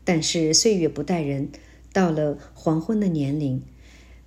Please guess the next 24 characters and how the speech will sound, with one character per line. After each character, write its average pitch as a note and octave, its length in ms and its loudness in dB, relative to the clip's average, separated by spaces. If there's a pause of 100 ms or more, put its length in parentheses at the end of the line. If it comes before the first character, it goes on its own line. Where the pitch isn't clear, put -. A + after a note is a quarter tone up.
白 D#3 220 -2
头 D#3+ 200 -2
宫 F3+ 280 -2
女 D3 280 0
话 D#3+ 300 -6
当 G3 240 -2
年， D3+ 320 -2 (420)
总 D3 240 0
是 F#3+ 220 -2
黄 C#3+ 300 -4
昏 G#3 200 -2
的 F#3+ 60 2
心 F3 260 0
境， D#3 280 -2 (480)
不 D#3 120 -6
是 D#3+ 200 -4
很 D3 200 -4
好 D3+ 200 -10
受。 - 300 -4 (1000)
黄 F#3+ 240 4
昏 A#3+ 220 4
的 A#3 80 6
心 G3 240 2
境， F#3 320 0